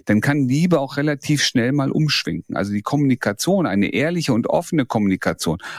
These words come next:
auch zu wissen, woran bin ich beim anderen grad, was wird gut gefunden, was wird vielleicht nicht so gut f-, gefunden, an welcher Stelle se-, sieht mein Partner, meine Partnerin, deine Partnerin, dein Partner,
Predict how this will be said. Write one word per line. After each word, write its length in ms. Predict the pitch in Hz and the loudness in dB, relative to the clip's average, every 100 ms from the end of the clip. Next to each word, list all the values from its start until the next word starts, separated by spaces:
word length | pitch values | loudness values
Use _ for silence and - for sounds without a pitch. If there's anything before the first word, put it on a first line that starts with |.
| - | 0
auch 180 | 120 - | 0 0
zu 300 | - 123 127 | -4 0 0
wissen, 360 | 180 180 131 | 2 4 4
woran 400 | 123 117 113 104 | 4 2 0 2
bin 160 | 135 247 | 4 6
ich 220 | 160 - | 4 0
beim 220 | 95 95 | -2 0
anderen 320 | 85 90 90 | 0 2 0
grad, 340 | 82 82 82 - | 0 -2 -2 -2
was 240 | 127 - | -4 0
wird 220 | 117 107 | -2 0
gut 360 | - 147 214 - | 2 6 6 4
gefunden, 440 | 127 - 113 98 | -4 0 0 2
was 180 | 104 110 | 0 0
wird 160 | 117 - | -2 -2
vielleicht 320 | 120 117 - | -2 -2 2
nicht 220 | 156 196 | 2 2
so 100 | 170 | 0
gut 180 | 127 113 | 0 0
f-, 140 | - | -2
gefunden, 380 | - 104 104 87 - - - | -6 -2 0 -2 -6 -10 0
an 180 | 107 | 2
welcher 240 | 113 147 131 | 2 0 -2
Stelle 440 | - 139 160 143 | -2 -2 0 0
se-, 400 | 107 117 165 160 | 2 2 4 0
sieht 260 | 131 131 170 | 0 0 2
mein 220 | 117 107 | 0 0
Partner, 420 | - 117 160 - | -2 -2 -2 -2
meine 240 | 151 117 107 | 0 0 -2
Partnerin, 640 | - 123 160 147 139 139 | -2 -4 0 0 0 0
deine 320 | - 175 208 | 0 0 0
Partnerin, 580 | - 120 117 120 110 107 | 0 -2 -2 0 2 2
dein 240 | 101 117 151 | 2 0 -2
Partner, 480 | 120 123 - 147 | -4 -4 -2 -2